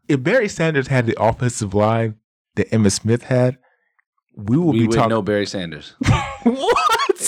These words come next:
Speaker 2: He wouldn't have been doing all those juke moves and those highlight reel, uh, moves and stuff like that. You wouldn't have known him as that. You wouldn't have known him as
Speaker 1: That,
Speaker 2: that.
Speaker 1: that's his running style, though.
Speaker 2: But you would, he wouldn't have had to. And if
Speaker 1: He
Speaker 2: he
Speaker 1: wouldn't have to, and then he would have, he would have, dem-, like, once he got to the second level,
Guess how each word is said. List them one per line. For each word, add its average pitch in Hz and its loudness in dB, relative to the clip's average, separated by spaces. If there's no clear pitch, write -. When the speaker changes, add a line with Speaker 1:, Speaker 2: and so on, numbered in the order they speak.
Speaker 2:
He 170 2
wouldn't 175 0
have 160 -2
been 160 0
doing 160 0
all 156 2
those 139 -2
juke 120 -4
moves 120 0
and 107 -4
those 107 0
highlight 117 0
reel, 110 0
uh, 101 -2
moves 107 2
and 98 -4
stuff 101 -2
like 101 2
that. 98 -8
You 117 0
wouldn't 139 4
have 131 -2
known 147 2
him 135 -2
as 95 -4
that. 78 -6
You 120 -4
wouldn't 123 0
have 120 -4
known 131 -2
him - -2
as 190 -2
Speaker 1:
That, 185 4
Speaker 2:
that. 156 -2
Speaker 1:
that's 170 2
his 165 0
running 160 2
style, 160 2
though. 82 -2
Speaker 2:
But 113 0
you 131 2
would, 131 2
he 139 0
wouldn't 139 -2
have 139 -2
had 170 -4
to. 92 -6
And 123 -4
if 127 0
Speaker 1:
He 226 -2
Speaker 2:
he 233 0
Speaker 1:
wouldn't 247 0
have 220 0
to, - -4
and 185 0
then 220 2
he 226 0
would 214 0
have, 202 0
he 196 0
would 190 0
have, 165 0
dem-, 170 -2
like, 131 -2
once 208 2
he 190 -4
got 185 0
to - -4
the 135 2
second 123 -2
level, 101 0